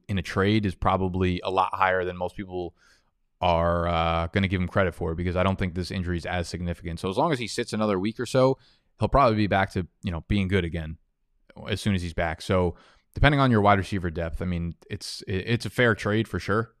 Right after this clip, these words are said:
Um, and I, I wouldn't, I wouldn't mind the, the double upside there. Joe Burrow, Tannehill, or season long? Tannehill or Minshew season long? Like, which one would I rather have for the rest of the season, or which one would I rather start this week?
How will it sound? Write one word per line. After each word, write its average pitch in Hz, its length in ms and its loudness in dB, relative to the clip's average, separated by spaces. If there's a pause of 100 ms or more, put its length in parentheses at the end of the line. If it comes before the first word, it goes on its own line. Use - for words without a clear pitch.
(120)
Um, 85 380 -4 (420)
and 104 120 0
I, 107 80 6
I 110 120 4
wouldn't, 110 460 4
I 98 60 0
wouldn't 95 200 2
mind 90 260 2
the, 80 80 -4 (160)
the 104 100 -4
double 87 300 2
upside 80 360 -2
there. 82 240 -4 (3250)
Joe 135 200 4
Burrow, 123 480 8
Tannehill, 107 460 2
or 95 120 2
season 90 380 -4
long? 80 380 -4 (1200)
Tannehill 101 300 2
or 92 100 2
Minshew 92 360 0
season 85 320 -4
long? 80 280 -6 (220)
Like, 85 260 -4
which 95 300 -6
one 95 420 2
would 98 80 2
I 90 100 4
rather 87 280 4
have 92 240 0
for 98 100 -6
the 87 100 0
rest 87 300 0
of 90 80 -6
the 85 80 -6
season, 143 420 -2
or 117 80 2
which 95 200 0
one 98 180 0
would 90 80 -2
I 87 40 -2
rather 85 280 -4
start - 480 -6
this - 180 -16
week? - 320 -16